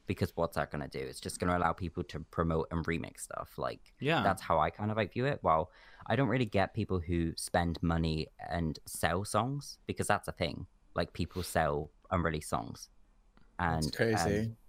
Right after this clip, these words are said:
Speaker 1: I, the fact that people can make a living off of other people's material, which they don't know that they have a hold of, that's
Speaker 2: Yeah.
Speaker 1: fucked. That's kind of, like, the harsh reality, is that this, this Gaga song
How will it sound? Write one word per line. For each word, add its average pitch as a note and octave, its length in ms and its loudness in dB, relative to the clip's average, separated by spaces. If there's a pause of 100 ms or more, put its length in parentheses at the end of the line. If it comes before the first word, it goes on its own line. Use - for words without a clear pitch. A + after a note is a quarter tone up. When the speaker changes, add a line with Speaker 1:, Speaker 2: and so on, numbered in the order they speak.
(760)
Speaker 1:
I, G#2 380 4 (300)
the A2+ 80 2
fact A2+ 220 4
that B2+ 100 0
people A2 200 2
can G2 260 6
make F2+ 340 4
a F2+ 60 0
living F2+ 500 4 (160)
off F2+ 200 0
of E2+ 300 -2 (160)
other F#2+ 220 0
people's F2+ 360 -2
material, E2 720 0
which F#2 220 -2
they E2+ 80 0
don't D#2+ 220 0
know D#2+ 180 -2
that D2+ 180 -2
they D#2 180 0
have D2+ 580 -4 (800)
a F2 60 0
hold E2 240 0
of, D#3+ 360 -2 (260)
that's F2+ 220 2
Speaker 2:
Yeah. - 20 -6
Speaker 1:
fucked. D#2+ 420 -4 (240)
That's F2 220 -8
kind E2+ 260 -6
of, E2 120 -6
like, D2+ 160 2
the D2+ 60 -6
harsh D2+ 280 -2
reality, D2+ 420 -2
is D2 140 -6
that C#2 220 -2 (360)
this, - 340 -2
this A#2 340 0
Gaga F#2+ 320 2
song C3+ 380 2